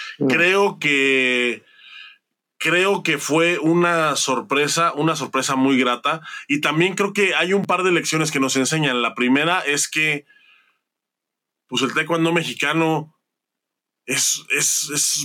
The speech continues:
Speaker 2: súper noble, cabrón. Es
Speaker 1: Sí, güey.
Speaker 2: súper noble.
Speaker 1: La
Speaker 2: Es
Speaker 1: mata,
Speaker 2: súper
Speaker 1: la
Speaker 2: noble.
Speaker 1: mata.
Speaker 2: Yo, yo, yo lo he dicho, güey, lo he dicho hasta el cansancio, eh,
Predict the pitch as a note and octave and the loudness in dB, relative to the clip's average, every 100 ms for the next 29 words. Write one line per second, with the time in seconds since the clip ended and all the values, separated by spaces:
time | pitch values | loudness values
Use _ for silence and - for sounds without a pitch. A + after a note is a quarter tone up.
0 | C3+ - - E3 D#3+ D#3 C3 C3+ C3+ D#3 | -4 -2 0 -2 -2 -2 2 2 2 2
1 | C#3 A#2+ G2 F2 F2 - _ _ _ _ | 0 -2 -6 -6 -10 -12 _ _ _ _
2 | _ _ - D#3+ D#3 - - C3 D#3+ B2 | _ _ -4 -2 -2 -2 2 4 4 4
3 | - C3+ C#3 A#2+ A2 - F#2 - B2 B2 | 2 2 0 -2 -4 -6 -6 2 4 4
4 | C#3 D3 F3 E3+ C3 B2+ C3+ D3+ D#3+ E3 | 2 2 2 2 2 2 4 2 2 0
5 | G3 G3 - D3 - - _ _ - - | 0 -4 -2 -2 -2 -4 _ _ -20 -20
6 | - D3+ G3+ B3+ A#3 A3+ G#3 A3 G3+ G#3 | -14 0 2 4 4 4 2 0 0 0
7 | G3+ G3+ G3+ F#3 F#3 G3 G3+ F3 D3+ C3 | 2 4 4 6 4 4 0 -2 -2 -2
8 | C3 B2 D3 D3+ D#3 E3+ F3 F3+ - B2+ | -2 -2 0 0 0 2 2 0 0 0
9 | B2+ B2 | 2 0